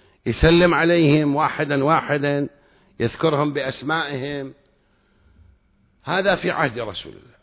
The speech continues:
بعد عهد الرسول في زمن الشيخين الناس يجون يزورون قبر النبي، يتوسلون إلى الله بالنبي، يتشفعون إلى الله بقبر رسول الله صلى الله عليه وآله،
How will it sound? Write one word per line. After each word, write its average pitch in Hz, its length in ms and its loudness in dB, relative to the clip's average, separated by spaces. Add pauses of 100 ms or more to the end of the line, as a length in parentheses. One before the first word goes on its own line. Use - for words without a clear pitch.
(540)
بعد 180 340 -2
عهد 170 280 -2
الرسول 170 540 -6
في 151 200 -6
زمن 165 340 -2
الشيخين 160 800 -4 (1080)
الناس 147 420 0 (600)
يجون 127 340 -2
يزورون 143 540 -4
قبر 147 260 -4
النبي، 147 600 -6
يتوسلون 135 600 -4
إلى 135 200 -4
الله 131 300 -4
بالنبي، 139 760 -6 (280)
يتشفعون 127 760 -6
إلى 127 240 -6
الله 131 380 -4 (280)
بقبر 175 800 2
رسول 160 480 2
الله 147 440 0 (260)
صلى 143 260 0
الله 127 380 -2
عليه 113 320 -4
وآله، 101 340 -8